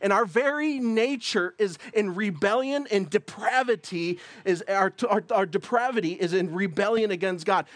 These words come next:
We are dead towards Christ completely. The Bible says, "There is none that seek him, no, not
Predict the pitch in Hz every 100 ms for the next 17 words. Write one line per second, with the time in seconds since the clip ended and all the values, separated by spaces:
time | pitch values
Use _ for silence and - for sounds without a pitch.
0 | 208 208 254 294 214 220 214 165 147 -
1 | 311 339 226 208 262 - - 247 240 190
2 | 170 - - 320 285 214 190 - - 285
3 | 262 - 330 - 175 147 - - - 226
4 | 254 - 233 180 254 214 180 214 254 294
5 | 285 269 - 262 247 202 156 - 202 247
6 | 277 269 254 254 -